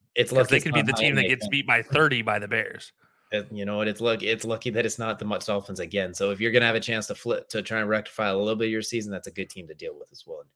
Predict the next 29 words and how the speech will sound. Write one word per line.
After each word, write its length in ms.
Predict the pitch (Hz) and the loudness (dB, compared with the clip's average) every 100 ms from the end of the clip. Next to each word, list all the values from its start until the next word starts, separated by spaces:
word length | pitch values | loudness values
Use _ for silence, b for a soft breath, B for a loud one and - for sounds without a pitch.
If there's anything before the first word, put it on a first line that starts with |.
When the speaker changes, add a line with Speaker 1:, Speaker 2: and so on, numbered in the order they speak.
| _ | _
Speaker 1:
you 80 | - | 0
did 160 | 123 | 2
kinda 160 | 131 156 | 4 2
mention 260 | 196 196 135 | 2 0 0
those 220 | 110 117 | 0 0
Chicago 380 | 123 127 139 131 | -2 0 2 2
Bears. 320 | 156 117 104 | 4 4 4
Well, 260 | 110 107 b b b b | 2 2 b b b b
they 80 | - | 4
had 160 | 123 139 | 6 6
themselves 340 | 139 143 135 | 4 4 2
a 60 | 120 | 4
bit 120 | 117 | 2
of 100 | 113 | 4
a 120 | 110 | 2
rough 360 | 98 104 101 - | 0 0 -2 -4
weekend 400 | 101 98 95 87 | -8 -8 -8 -12
as 120 | 87 | -12
well, 200 | 92 82 | -8 -8
too, 240 | - 87 | -8 -10
as 160 | 85 - _ _ _ - | -10 -14 _ _ _ 2
they 160 | 113 127 | 6 6
took 200 | 135 127 | 4 -2
on 360 | 123 120 113 - _ _ _ | -2 -2 -4 -10 _ _ _
the 80 | 120 | -8
Kansas 320 | 104 95 95 | -6 -8 -6
City 240 | - 90 98 | -8 -6 -6
Chiefs. 500 | - 202 82 - - | -4 -4 -4 -6 -4
And 340 | 104 101 95 | -2 -2 -4